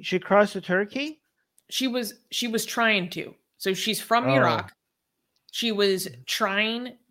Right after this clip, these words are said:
Speaker 2: to go through Iran to get
Speaker 1: Mm.
Speaker 2: to Turkey.
Speaker 1: Mm-hmm, mm-hmm.
Speaker 2: And she was
Speaker 1: Mm.
Speaker 2: arrested,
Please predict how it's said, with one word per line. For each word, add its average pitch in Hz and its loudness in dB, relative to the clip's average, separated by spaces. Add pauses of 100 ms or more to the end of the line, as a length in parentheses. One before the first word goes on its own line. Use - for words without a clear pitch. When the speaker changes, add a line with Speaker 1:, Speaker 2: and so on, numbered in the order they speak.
Speaker 2:
to 196 0 (180)
go 202 2
through 233 -4
Iran 214 -2 (800)
to 214 0
get 180 4
Speaker 1:
Mm. - -14
Speaker 2:
to 220 -8
Turkey. 175 -2 (920)
Speaker 1:
Mm-hmm, 120 -4
mm-hmm. 113 -2
Speaker 2:
And 196 8
she - -4
was 202 2
Speaker 1:
Mm. 190 0
Speaker 2:
arrested, 170 0